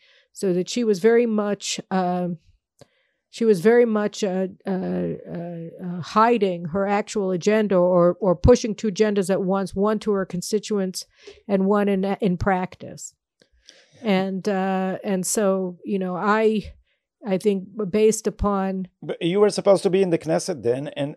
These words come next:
Speaker 2: and, and the thing is that, that in that round of election, it was the first round in, in April, uh, twenty nineteen, they were eleven hun-, uh,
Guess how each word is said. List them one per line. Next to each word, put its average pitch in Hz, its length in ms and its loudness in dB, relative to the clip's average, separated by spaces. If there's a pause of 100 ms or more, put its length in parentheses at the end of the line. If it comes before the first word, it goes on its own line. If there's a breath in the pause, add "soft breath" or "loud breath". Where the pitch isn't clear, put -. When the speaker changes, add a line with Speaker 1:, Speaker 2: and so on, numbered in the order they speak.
Speaker 2:
and, 147 320 -6
and 143 160 -6
the 147 80 -6
thing 180 200 -4
is 170 160 -2
that, 156 220 -2
that 143 160 0
in 139 180 -6
that 147 200 -2
round 156 300 -2
of 139 80 -2
election, 151 340 -6
it 127 80 -16
was 131 140 -10
the 143 80 -6
first 151 320 -2
round 143 260 0
in, 123 140 -10
in 120 240 -12
April, 135 500 -4 (360 soft breath)
uh, 120 160 -2
twenty 143 300 -2
nineteen, 139 600 -4 (240 soft breath)
they 147 200 0
were 156 300 4 (300)
eleven 170 480 4
hun-, 165 360 -2
uh, 143 100 0